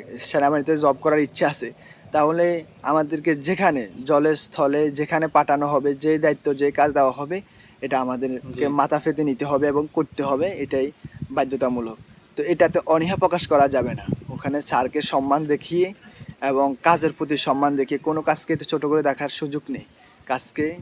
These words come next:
Speaker 1: ছোট করে দেখার সুযোগ নেই এবং কাজের প্রতি মানে হতাশ হওয়ার কিছু নেই। তারা যদি, এম, শারীরিকভাবে ফিট থাকে এবং মানসিকভাবে যদি ফিট থাকে, আ, তারপরে, এ, এডুকেশন কোয়ালিফিকেশন যদি তার, এ, ক্লাস ওয়ান থেকে টেন পর্যন্ত পড়াশোনা করা থাকে, তাহলে তার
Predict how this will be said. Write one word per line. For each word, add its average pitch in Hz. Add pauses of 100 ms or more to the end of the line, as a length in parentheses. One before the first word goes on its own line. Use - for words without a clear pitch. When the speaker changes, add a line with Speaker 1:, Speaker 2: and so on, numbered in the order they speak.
(120)
Speaker 1:
ছোট 143
করে 151
দেখার 147
সুযোগ 139
নেই 151
এবং 139
কাজের 143
প্রতি 135
মানে 156
হতাশ 160
হওয়ার 160
কিছু 160
নেই। 160 (500)
তারা 131
যদি, 139
এম, 120 (400)
শারীরিকভাবে 151
ফিট 151
থাকে 143
এবং 131
মানসিকভাবে 135
যদি 139
ফিট 127
থাকে, 135 (420)
আ, 123
তারপরে, 120 (440)
এ, 117 (680)
এডুকেশন 147
কোয়ালিফিকেশন 147
যদি 143
তার, 139
এ, 131
ক্লাস 135
ওয়ান 131
থেকে 135
টেন 135
পর্যন্ত 135
পড়াশোনা 131
করা 127
থাকে, 127
তাহলে 151
তার 147